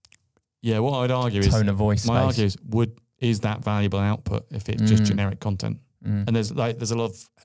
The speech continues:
Speaker 1: "I can help you write a blog faster," A Is.
Speaker 2: Mm.
Speaker 1: But is it really valuable? Because I think partly what makes the written content valuable is it's unique and it's got an unusual slant.
Speaker 2: Yeah.
Speaker 1: If you're trying to aggregate a document that says generally what everything will do, A I can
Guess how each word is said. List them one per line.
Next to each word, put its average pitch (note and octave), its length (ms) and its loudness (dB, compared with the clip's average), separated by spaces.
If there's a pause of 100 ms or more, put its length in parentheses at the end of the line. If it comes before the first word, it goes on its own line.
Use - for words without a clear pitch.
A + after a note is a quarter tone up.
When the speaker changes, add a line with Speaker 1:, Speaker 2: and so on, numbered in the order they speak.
(120)
Speaker 1:
"I A2+ 80 -4
can A2 160 -4
help A2+ 160 0
you G#2+ 100 -2
write G2+ 140 0
a G2+ 40 -8
blog G2+ 200 -2
faster," G2+ 500 -4
A F#2+ 300 -2
Is. - 180 -4 (360)
Speaker 2:
Mm. G#2 200 -4
Speaker 1:
But A2+ 100 -2
is G#2 120 0
it A2+ 80 -4
really G2+ 220 0
valuable? G2 360 0
Because G2 220 -4
I G#2 40 0
think G#2+ 240 -4
partly A2 260 -2
what G2+ 140 0
makes G2+ 220 -4
the G2+ 100 -6
written G#2 200 -4
content G2+ 320 -4 (360)
valuable G2 360 2
is F#2 120 0
it's F2+ 160 -8
unique G2 380 2
and F#2+ 100 -2
it's G2+ 80 -8
got G#2+ 180 -4
an G2 60 -2
unusual G2 560 0
slant. G2+ 480 0 (140)
Speaker 2:
Yeah. G#2 200 -2 (100)
Speaker 1:
If B2 80 -6
you're C3+ 60 0
trying C3+ 180 -2
to C3 60 -6
aggregate A2+ 640 -2 (100)
a G#2 100 0
document G#2 460 -4
that G#2 160 -6
says G2 240 -4
generally G#2 500 0
what G2 160 -2
everything G2 340 -2
will F#2+ 80 -4
do, G2 280 -2
A G2+ 200 -2
I F#2+ 40 -4
can F#2+ 280 -6